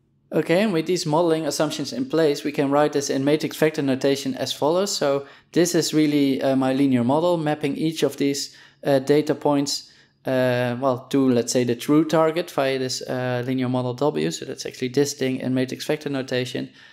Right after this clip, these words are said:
And then we have noise on each target variable, and this noise is independent, right? Each measurement is different. So, uh, this is a vector of all the noise components for each,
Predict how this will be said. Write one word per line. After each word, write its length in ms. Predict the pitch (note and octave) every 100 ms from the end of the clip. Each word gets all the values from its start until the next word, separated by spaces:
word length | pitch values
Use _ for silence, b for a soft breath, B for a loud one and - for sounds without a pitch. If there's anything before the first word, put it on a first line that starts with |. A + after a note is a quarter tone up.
| B -
And 220 | D#3 D#3 D#3+
then 160 | D3+
we 80 | C#3+
have 160 | C3+ C3
noise 400 | C#3+ D3+ D#3 -
on 260 | D3+ C#3+
each 260 | D#3 D3+ -
target 300 | C#3 C#3 D3
variable, 440 | C3+ C3+ C3+ C3+
and 160 | C#3 C3+
this 160 | C3 C#3
noise 260 | C3+ C3+
is 140 | B2 -
independent, 640 | D#3 C3+ B2+ B2 A#2 A2+ A#2
right? 180 | C3+ D#3
Each 220 | D3+ D3
measurement 500 | C#3+ D3 C#3 C3+ C3
is 140 | -
different. 460 | - D3+ D3+ E3 E3+ b b b -
So, 540 | - C#3 C#3 C#3 - _ _
uh, 120 | C#3 C3+
this 300 | D3+ D3+ -
is 220 | D#3 -
a 100 | D#3
vector 560 | B2 D3 D#3 E3 E3 E3+
of 220 | - B2
all 180 | D3 D3+
the 100 | C#3+
noise 300 | C#3 D3 D3
components 560 | C#3+ C3 C#3 C#3+ C#3
for 220 | - C3+ -
each, 480 | C#3 C3 - -